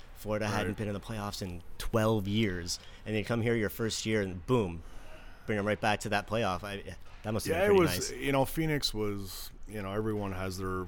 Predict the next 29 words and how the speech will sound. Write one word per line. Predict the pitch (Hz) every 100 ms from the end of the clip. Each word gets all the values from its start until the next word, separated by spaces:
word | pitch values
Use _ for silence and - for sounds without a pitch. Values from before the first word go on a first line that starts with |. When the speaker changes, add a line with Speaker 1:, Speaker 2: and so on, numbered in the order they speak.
| -
Speaker 2:
kinda | 98 90 87
different | 92 - 92 90 - -
ways | 95 92 87
on | 87 85
building | 92 90 90 87
teams. | 90 85 87
I, | 90 -
I | 90
think | 85 92 90 -
the |
reason | 90 92 90
I | 87
signed | - 95 92 95 92
in, | 85 85 -
in | 90 85
Phoenix | - 87 87 -
was | 85 80
they're | 87 85
a |
veteran | 80 90 - - 85
team, | - 90 90 85 -
and | 87 85 85 85 85 -
on | 90 90
paper | - 90 90 92 87
it |
looked | 85 87 90
like | 80
they | 87
had | 80 85